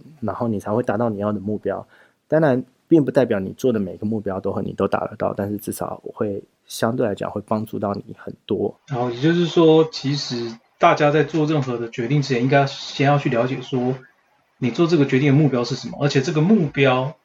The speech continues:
Speaker 2: 真的是你想象中的目标跟实际上的情况是一样的，而不是只是你一厢情愿的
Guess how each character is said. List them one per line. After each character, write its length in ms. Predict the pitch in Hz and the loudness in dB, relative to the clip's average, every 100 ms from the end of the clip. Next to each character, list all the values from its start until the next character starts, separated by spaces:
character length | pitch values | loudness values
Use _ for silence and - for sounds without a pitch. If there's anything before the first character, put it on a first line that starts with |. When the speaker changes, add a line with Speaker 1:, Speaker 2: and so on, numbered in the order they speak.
| _ | _
Speaker 2:
真 160 | 175 | 2
的 120 | 160 139 | 4 2
是 100 | 165 | 2
你 140 | 131 | 0
想 320 | - - 113 | 0 -4 -4
象 260 | - 156 131 | 0 2 2
中 160 | 143 | 2
的 80 | 127 | 2
目 240 | 120 156 127 | 4 2 4
标 220 | 127 123 | 2 0
跟 160 | 135 | 0
实 240 | 131 - 123 | -2 -4 -8
际 180 | - 143 | -6 -4
上 220 | 151 123 | -2 -2
的 80 | 117 | -4
情 200 | - 123 | -8 -6
况 140 | 131 | -6
是 120 | 131 | -6
一 120 | 110 | -6
样 260 | 113 117 - | -4 -4 -6
的， 100 | 120 - _ _ _ _ | -16 -18 _ _ _ _
而 120 | - 139 | 2 2
不 160 | 143 | 2
是 260 | 143 175 135 | 2 4 2
只 180 | - - | -2 -6
是 160 | 160 | -2
你 120 | 123 | -2
一 120 | 120 147 | 0 -2
厢 240 | 143 131 | 0 0
情 220 | - 117 | -2 -4
愿 220 | 135 120 | -2 -2
的 220 | 113 - | -4 -6